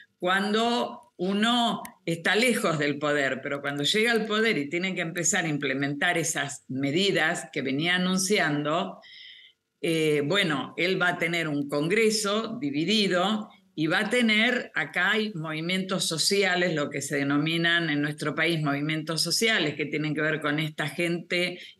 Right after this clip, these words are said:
que detenta planes sociales, a las que se les otorga planes sociales y que están muy politizadas.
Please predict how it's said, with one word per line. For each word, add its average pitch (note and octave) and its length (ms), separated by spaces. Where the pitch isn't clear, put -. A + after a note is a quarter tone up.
que C3+ 720
detenta E3 680
planes D#3+ 340
sociales, F3+ 640
a C#3 80
las C#3 180
que D3+ 140
se C3 160
les C3+ 180
otorga E3 460
planes E3 280
sociales G3+ 520
y - 80
que D#3 80
están F3 260
muy F#3 160
politizadas. F3 1120